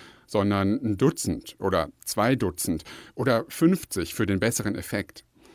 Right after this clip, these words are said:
Vielleicht hat die Party auch deshalb nie stattgefunden, weil sie einfach zu groß geworden ist und zu teuer.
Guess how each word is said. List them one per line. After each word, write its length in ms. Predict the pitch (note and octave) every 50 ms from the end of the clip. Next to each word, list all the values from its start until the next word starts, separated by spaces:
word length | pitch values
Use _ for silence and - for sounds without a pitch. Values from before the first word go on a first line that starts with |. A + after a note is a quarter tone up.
| - - _ _ _ _ _ _
Vielleicht 640 | - - A2 G#2+ B2 D#3+ D#3+ - - - - - -
hat 160 | C3 - -
die 80 | C3 A2+
Party 420 | - - A#2 A2+ C3 - - C#3
auch 220 | - G2 F#2+ - -
deshalb 480 | - G#2+ G#2+ - - G2+ F2+ - -
nie 180 | F#2+ F#2 F2+ E2+
stattgefunden, 840 | - - F2+ F2 - - G2+ E2+ - F#2 F2+ E2+ E2 G2 E2+ D#2 C#2+
weil 120 | F#2+ G2
sie 140 | - A#2+ -
einfach 400 | - G2+ A#2+ B2+ - - A2 -
zu 300 | - - - - F3 F3
groß 400 | C#3 - - G2 B2+ D3 C#3+ -
geworden 460 | - F#2 C#2 D2+ D#2 B1 C#2 E2 D2
ist 320 | C#2+ - - - - - _ _ -
und 160 | - A#2+ -
zu 100 | - G2
teuer. 400 | - - - - D#2+ - F#2